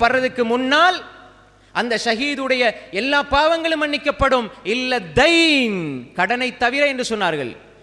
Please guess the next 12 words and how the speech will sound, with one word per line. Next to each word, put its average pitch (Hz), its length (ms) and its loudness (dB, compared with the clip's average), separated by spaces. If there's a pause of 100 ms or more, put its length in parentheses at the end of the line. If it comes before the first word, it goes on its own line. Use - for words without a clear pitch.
(200)
எவ்வளவு 294 400 2
பெரிய 302 200 2 (100)
உயிர் 294 240 -2
தியாகியாக 294 500 0
இருந்தாலும் 277 460 0 (280)
கடன் 285 280 2
வைத்துவிட்டு, 294 600 -4 (300)
அடுத்தவனுடைய 294 580 -2 (140)
பொருளாதாரத்திலே 294 880 0 (300)
மோசடி 294 460 2
செய்துவிட்டு, 285 480 -4 (280)
அடுத்தவனுடைய 294 560 -2